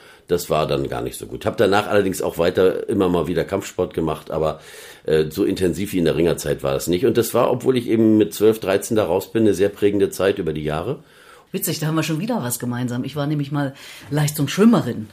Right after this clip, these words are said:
Speaker 2: und,
Speaker 1: Na, bitte.
Speaker 2: äh, das hat dann auch Funde gebracht, <laughs> wenn man das mal nicht mehr so intensiv
Speaker 1: Ja, ja,
Speaker 2: trainierte.
Speaker 1: ist so.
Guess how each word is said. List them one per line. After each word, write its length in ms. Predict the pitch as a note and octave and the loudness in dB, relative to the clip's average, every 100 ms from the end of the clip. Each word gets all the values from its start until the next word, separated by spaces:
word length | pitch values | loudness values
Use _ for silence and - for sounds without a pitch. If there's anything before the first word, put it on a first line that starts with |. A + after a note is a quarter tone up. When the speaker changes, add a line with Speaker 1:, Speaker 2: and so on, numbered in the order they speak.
| - | -10
Speaker 2:
und, 120 | A#2 | -4
Speaker 1:
Na, 100 | - | -2
bitte. 260 | D3+ C3 A2 | 0 0 0
Speaker 2:
äh, 20 | - | -2
das 220 | D3+ - | -4 -2
hat 140 | F#3+ | 2
dann 160 | G3 E3+ | 2 4
auch 140 | A#3 | 2
Funde 280 | A#3 A3 D#3 | 4 2 2
gebracht, 380 | B2 B2 C#3+ - - | 0 0 -2 -4 -8
<laughs> 120 | - | -4
wenn 160 | - A#3+ | 4 6
man 80 | E4 | 8
das 280 | G4 F4 G4+ | 10 10 8
mal 120 | A3+ | 4
nicht 200 | A3+ - | 2 4
mehr 140 | G#3+ | 6
so 100 | G3+ | 8
intensiv 720 | A3+ G#3+ - A#3 A3+ B3 A3 - | 8 6 2 0 2 2 2 4
Speaker 1:
Ja, 140 | G2+ | 6
ja, 120 | B2 | 8
Speaker 2:
trainierte. 220 | C3 - G3 | 6 4 0
Speaker 1:
ist 120 | |
so. 80 | - | 0